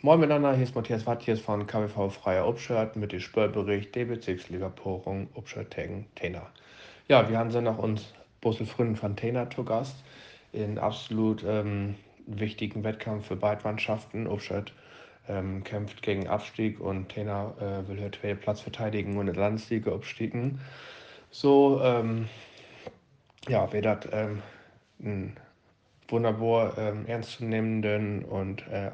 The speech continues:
gut anzukickenden Wettkampf. Ähm, Tena hat sich absolut als ein, ähm, Aufsteiger für die Landesliga präsentiert und, ähm, super Runden bieten hinlegt. Und, äh, da kann ich für euch nehmen, wir haben uns Hausaufgaben nicht gemacht und so konnten die Punkte not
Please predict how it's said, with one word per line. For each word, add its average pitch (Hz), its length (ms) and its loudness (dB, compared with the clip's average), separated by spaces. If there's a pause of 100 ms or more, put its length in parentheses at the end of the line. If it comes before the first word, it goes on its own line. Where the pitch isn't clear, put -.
(140)
gut 113 200 2
anzukickenden 107 640 -6
Wettkampf. 135 480 0 (580)
Ähm, 101 560 0 (220)
Tena 110 260 0
hat 104 140 -4
sich 101 200 -4
absolut 110 520 -2
als 107 320 -2
ein, 104 420 -4
ähm, 101 380 -2 (1040)
Aufsteiger - 480 -4
für - 140 -6
die 127 60 -4
Landesliga 110 520 2
präsentiert 107 840 2
und, 101 380 0
ähm, 101 360 -2
super 107 240 -4
Runden 104 340 0
bieten 107 240 -2
hinlegt. 107 580 0 (280)
Und, 92 480 -4
äh, 95 100 -2
da 98 140 -2
kann 104 180 -4
ich 104 100 -4
für 107 120 -4
euch 107 180 -2
nehmen, 107 500 -2
wir 110 140 -2
haben 107 220 0
uns 101 240 -6
Hausaufgaben 104 480 -2
nicht 110 180 -2
gemacht 107 420 -2
und 98 320 -6
so 98 200 -8
konnten 90 260 -8
die 95 120 -8
Punkte - 460 -8
not 92 200 -2